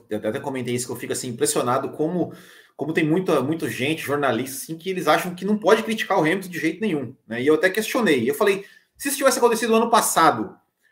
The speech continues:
é, e o piloto em questão, cheio de piercing, que, que tava reclamando disso, fosse o Mazepin, será que ia ter?"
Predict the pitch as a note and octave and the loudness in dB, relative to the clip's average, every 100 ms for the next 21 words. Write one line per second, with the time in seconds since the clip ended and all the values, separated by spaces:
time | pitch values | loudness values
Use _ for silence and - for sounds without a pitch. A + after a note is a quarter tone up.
0 | _ _ _ B2+ C3 C3 D3 F#3+ G#3+ F#3 | _ _ _ -2 0 0 -2 -2 2 6
1 | G#3+ A3 G#3 F#3+ - E3+ - A#3 G3+ G#3 | 6 6 0 0 0 0 2 2 2 0
2 | F#3+ F3+ F3 - - - D#3 E3+ D#3+ D#3+ | 0 0 -2 -8 -14 -16 -2 2 2 2
3 | D#3+ D#3+ C3 D3+ - F3+ - F3+ D3 B2+ | 0 0 -2 -6 -4 -2 -2 -2 -2 -2
4 | B2 G#3 F#3+ A2 - B3+ D4 G#3 D#3 E3 | -4 -6 -6 -4 -2 0 0 0 0 2
5 | D3+ A#2 G2 | 2 2 -2